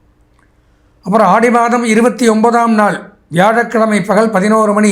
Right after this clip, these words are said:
முப்பத்தி எட்டு நிமிடம் முதல் ஆடி மாதம் முப்பத்தி ஓராம் நாள் சனிக்கிழமை பகல் இரண்டு மணி வரை இன்னொரு சந்திராஷ்டமம். அதனால இந்த மாசத்துல அஞ்சு நாள் சந்திராஷ்டமம் கன்னிராசிக்கு.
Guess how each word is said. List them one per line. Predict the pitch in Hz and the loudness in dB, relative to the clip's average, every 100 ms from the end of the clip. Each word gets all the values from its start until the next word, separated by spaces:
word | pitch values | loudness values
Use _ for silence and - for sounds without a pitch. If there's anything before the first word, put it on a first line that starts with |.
| 143 | -2
முப்பத்தி | 143 214 180 196 | -4 -4 -2 -4
எட்டு | 175 180 | -2 0
நிமிடம் | 180 196 180 | 0 0 0
முதல் | 170 175 180 - _ _ _ _ _ _ _ _ _ 160 | 0 -2 -6 -20 _ _ _ _ _ _ _ _ _ -2
ஆடி | 175 190 | 0 2
மாதம் | 180 175 185 185 - - _ _ _ 185 | 2 0 -2 -4 -8 -20 _ _ _ -10
முப்பத்தி | 160 247 240 233 | -2 -2 0 2
ஓராம் | 220 208 190 180 | 2 0 -2 0
நாள் | 180 156 | 0 0
சனிக்கிழமை | 180 214 - 208 196 160 | -2 -2 0 -2 0 -2
பகல் | 165 202 226 - _ _ _ - | 0 -2 -4 -18 _ _ _ -4
இரண்டு | 180 226 214 | 0 2 2
மணி | 196 180 | 0 0
வரை | 180 269 | 0 -2
இன்னொரு | 170 185 175 | 0 0 0
சந்திராஷ்டமம். | 160 156 147 127 117 123 | -2 -2 -2 -4 -10 -6
அதனால | 156 208 185 165 - - _ _ _ | -2 0 0 -2 -8 -20 _ _ _
இந்த | 156 | -4
மாசத்துல | 165 202 208 254 185 | 0 0 -2 -2 0
அஞ்சு | 180 208 | 0 0
நாள் | 214 214 190 | 0 0 -2
சந்திராஷ்டமம் | 185 190 - 180 226 - - _ _ - | 0 -2 -2 -2 -2 -4 -16 _ _ -4
கன்னிராசிக்கு. | 175 196 175 123 117 | -2 0 0 -2 -10